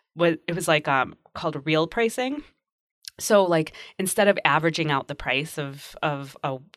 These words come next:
kilowatt or whatever, however they, they measure it, they would actually charge you, uh, based on the hour by hour price or even the minute by minute price of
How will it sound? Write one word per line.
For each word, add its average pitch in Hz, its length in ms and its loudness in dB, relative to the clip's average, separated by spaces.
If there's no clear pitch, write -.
kilowatt 139 520 -4
or 127 100 -4
whatever, 127 380 -6
however 131 380 -4
they, 127 380 -8
they 127 380 -6
measure 147 420 0
it, 180 180 0
they 180 120 4
would 170 220 2
actually 170 480 0
charge 151 380 0
you, 147 400 -6
uh, 156 220 4
based 156 300 -2
on 151 100 0
the 131 180 -4
hour 147 260 2
by 131 160 -2
hour 135 280 0
price 147 360 -2
or 147 60 -2
even 139 220 -6
the 131 80 -6
minute 131 260 -6
by 131 140 -4
minute 123 260 -6
price 139 320 -6
of 139 380 -8